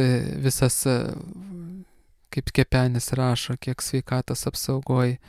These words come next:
puoselėjami, kiek mažai yra skiriama natūralaus imuniteto formavimui. Ir daugelis kitų, vat, ir, ir šitų, e, šita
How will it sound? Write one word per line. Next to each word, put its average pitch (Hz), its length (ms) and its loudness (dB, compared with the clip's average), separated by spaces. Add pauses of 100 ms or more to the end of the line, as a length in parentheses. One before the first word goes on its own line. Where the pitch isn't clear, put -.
(180)
puoselėjami, 135 600 2
kiek - 220 0
mažai 135 340 2
yra 131 180 2
skiriama 131 460 0
natūralaus 131 600 0
imuniteto 131 520 -2
formavimui. 120 640 -2 (960)
Ir 175 120 2
daugelis 180 420 8
kitų, 208 400 4
vat, 127 240 0
ir, - 140 -2
ir 135 100 -2
šitų, - 380 -2 (1000)
e, 135 120 6 (420)
šita - 380 0